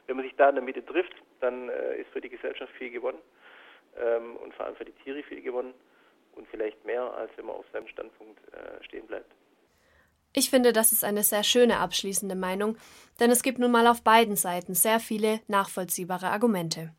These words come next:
Speaker 2: Der Schlüssel scheint also wirklich der respektvolle Austausch zu sein, um die Menschen in der Zukunft näher zusammenzubringen. Vielen Dank an dieser Stelle an meine Gäste, die sich genau dafür einsetzen und bereits heute schon viel für das Tierwohl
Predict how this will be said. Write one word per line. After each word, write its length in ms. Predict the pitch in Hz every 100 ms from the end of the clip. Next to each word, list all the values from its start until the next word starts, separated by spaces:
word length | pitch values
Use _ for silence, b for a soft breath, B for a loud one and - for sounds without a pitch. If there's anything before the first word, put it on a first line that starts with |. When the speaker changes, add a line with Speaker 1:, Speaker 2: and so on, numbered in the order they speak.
| _ b b b b b b
Speaker 2:
Der 80 | 233
Schlüssel 420 | 226 269 269 277
scheint 240 | 269 233 233
also 300 | 226 220 202
wirklich 400 | 240 233 196 -
der 160 | 185
respektvolle 640 | 190 - 233 233 233 220 -
Austausch 480 | 214 226 208 202
zu 120 | - 202
sein, 300 | 196 196 196 B B
um 160 | B 254
die 80 | 262
Menschen 400 | 220 214 - 220
in 100 | 214
der 120 | 220
Zukunft 500 | - 226 233 226 - b b
näher 320 | 233 214 190
zusammenzubringen. 840 | - 240 190 170 165 170 - 165 160 - _ b b b b
Vielen 280 | - 311 302
Dank 220 | 226 208
an 100 | 196
dieser 220 | 196 208
Stelle 260 | 202 233 220
an 120 | 208
meine 200 | 202 196
Gäste, 460 | 196 226 226 233 233 B B -
die 80 | 226
sich 160 | 226
genau 360 | 220 208 226 247
dafür 360 | 233 208 -
einsetzen 640 | - 202 214 208 208 - 208 B B
und 100 | 240
bereits 380 | 233 226 233 -
heute 220 | 240 233
schon 200 | - 196
viel 260 | 190 254 254
für 100 | 233
das 260 | 196 -
Tierwohl 500 | - 269 247 226 226